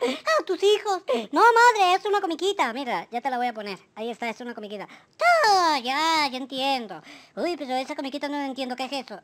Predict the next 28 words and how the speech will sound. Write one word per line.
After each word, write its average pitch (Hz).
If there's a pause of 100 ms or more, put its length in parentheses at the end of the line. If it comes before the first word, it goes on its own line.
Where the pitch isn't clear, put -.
Eh, -
es -
un 311
pan. 262 (1000)
¿Y 220
lo 233
otro? 320 (680)
Eh, 262
no, 320
nada. 294 (300)
Eh, 311
este 440 (160)
es 403
el 381
canal 359
trescientos 359
dieciséis, 320
madre. 294
Anda 294
a 381
verlo, 415
está 359
muy 349
divertido. 320 (360)
O 247
no, 277
mejor 254
no. 247